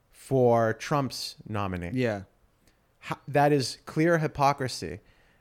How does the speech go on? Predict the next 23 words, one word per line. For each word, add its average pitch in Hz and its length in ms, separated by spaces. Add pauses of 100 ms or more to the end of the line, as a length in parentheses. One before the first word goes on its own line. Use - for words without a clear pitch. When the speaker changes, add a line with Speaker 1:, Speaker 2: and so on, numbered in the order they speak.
(120)
Speaker 2:
He 135 60
Speaker 1:
And 131 180
Speaker 2:
even 135 120
Speaker 1:
I 139 120
Speaker 2:
said, 139 100
"Hold 113 240
my 110 140
words 104 300
against 95 340
me." 110 260
Was 117 140
Speaker 1:
Oh, 160 60
Speaker 2:
that 147 40
Speaker 1:
that 160 140
Speaker 2:
Lindsey 165 40
Speaker 1:
was 147 120
Speaker 2:
Graham? 147 140
Speaker 1:
Lindsey 123 200
Graham. 110 480
Speaker 2:
Yeah. 110 220 (120)
Speaker 1:
But, 123 400
um, 113 460 (640)
but, 127 340